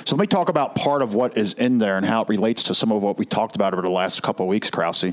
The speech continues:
is, and I'm just gonna go a little bit of kind of a Q and A. Got a, my little list here today, Krause, and says, here's the first one. It says, 'cause we got some business owners, uh, as clients that are saying, "Hey, what do you guys know about the stimulus package?" and stuff like that.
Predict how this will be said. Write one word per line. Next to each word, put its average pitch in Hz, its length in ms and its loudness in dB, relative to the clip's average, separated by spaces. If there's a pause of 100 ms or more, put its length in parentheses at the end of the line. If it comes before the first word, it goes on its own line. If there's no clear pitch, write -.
(440)
is, 123 440 2
and 113 240 2
I'm 147 120 0
just 147 120 0
gonna 151 140 2
go 147 140 2
a - 20 2
little 147 160 2
bit 156 120 2
of - 140 -2
kind 147 140 2
of 127 80 2
a 113 60 0
Q 151 240 2
and 131 80 4
A. 147 120 2
Got 127 140 2
a, 120 60 2
my 120 240 2
little 120 260 2
list 98 220 0
here 95 120 0
today, 95 240 0
Krause, 95 320 0
and 113 200 2
says, 113 240 0 (340)
here's 196 160 2
the 165 60 -2
first 175 260 2
one. 95 220 0 (100)
It 113 60 0
says, 135 280 2
'cause 139 200 0
we 160 80 2
got 156 160 0
some 143 140 2
business 143 380 2
owners, 147 440 2
uh, 117 160 2
as 120 200 0
clients 139 420 2
that - 60 0
are 120 60 2
saying, 117 200 2
"Hey, 131 160 2
what 110 180 0
do 123 80 2
you 127 40 2
guys 123 200 2
know 120 100 4
about 117 160 0
the 113 100 0
stimulus 123 440 0
package?" 123 360 0
and 110 80 2
stuff - 280 0
like 123 160 0
that. 127 280 2